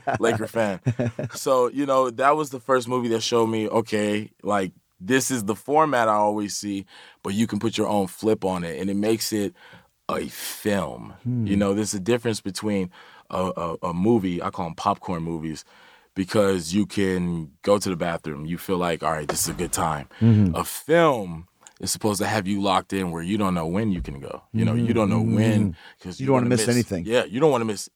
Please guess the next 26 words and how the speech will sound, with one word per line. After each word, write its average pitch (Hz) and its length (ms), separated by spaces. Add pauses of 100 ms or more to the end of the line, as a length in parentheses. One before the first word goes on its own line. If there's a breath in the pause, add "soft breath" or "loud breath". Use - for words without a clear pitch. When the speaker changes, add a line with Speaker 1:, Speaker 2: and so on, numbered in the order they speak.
Speaker 1:
anything. 113 560
Speaker 2:
Right. 101 340
Speaker 1:
And 98 200
that, 117 320
that, 127 260 (500 soft breath)
you 120 120
can 113 200
kinda 131 340
feel 147 500
it 156 200
when 117 160
you're 104 120
watching 98 540
it, 85 160
like, 80 260
yeah, 85 160
this 92 220
is 85 120
a 82 60
film, 90 200
like 90 160
The 92 80
Dark 113 340
Knight 107 320
opposed 95 460
to 90 280